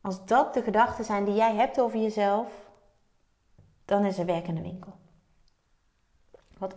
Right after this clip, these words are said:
ik geloof echt vanuit de grond van mijn hart dat jij dit kan. Ik zat namelijk ongelooflijk diep. Ik was alleenstaande moeder van twee hele kleine ukkies,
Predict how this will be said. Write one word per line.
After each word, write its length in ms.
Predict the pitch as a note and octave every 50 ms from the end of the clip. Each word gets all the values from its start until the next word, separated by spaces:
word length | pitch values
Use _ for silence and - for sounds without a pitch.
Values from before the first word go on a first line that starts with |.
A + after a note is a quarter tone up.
| -
ik 260 | - C4 C#4+ D#4 D4+ -
geloof 480 | - D4 B3 A3+ G3+ F#3 F3 F3 - - - -
echt 320 | - C4 C4+ C4 C4 C4 -
vanuit 260 | - G#3+ G3 G3 F#3+
de 60 | G#3
grond 400 | F#3+ - - - B3 C#4 F#4 G4
van 120 | - F4 D#4
mijn 160 | D4 B3+ A3+
hart 180 | A3+ B3 B3
dat 140 | - G#3+ F#3+
jij 200 | G3 A3 A#3+ B3+
dit 160 | A3+ G#3+ A3
kan. 280 | - - G3+ F3+ F3+ - - - - - - _ _ _ _ - - - - - - - - - _ _ _ _ _ _ _ _ _ _ _ _ _ _ _ _
Ik 220 | - C#4+ C#4 C#4
zat 160 | - B3 A3+ G#3+
namelijk 480 | G3+ F#3+ F#3+ F#3 F3+ F3+ F3+ F3+ - -
ongelooflijk 760 | - G#3+ G3 G#3 G3+ G3 G3 F#3+ F#3+ - F#3 F#3 - -
diep. 220 | - F3 D#3+ - - - - - - - _ _ _ _ _ _ _ _ _ _ _ _ _ _ _ _ _ _ _ _ _ _ _ _ _ _ _ _ _ _ _ _ _ _ _ _ _ _ _ _
Ik 100 | - -
was 140 | - - -
alleenstaande 580 | - G3+ G#3 A3 C4 D#4 D4+ - C#4 B3 A#3+ A#3+
moeder 200 | A#3 A#3 A3+ G#3
van 160 | G#3 G3+ -
twee 360 | - - - G3+ G3+ G3+ G3+ - - - - - _ _ _ _ _ _ _
hele 360 | - - A#3+ D#4 F#4+ G4 F4+
kleine 380 | F4 D4+ C#4+ C4+ C4+ C4 B3 -
ukkies, 580 | A#3+ - - B3+ C#4 F4 - - - - -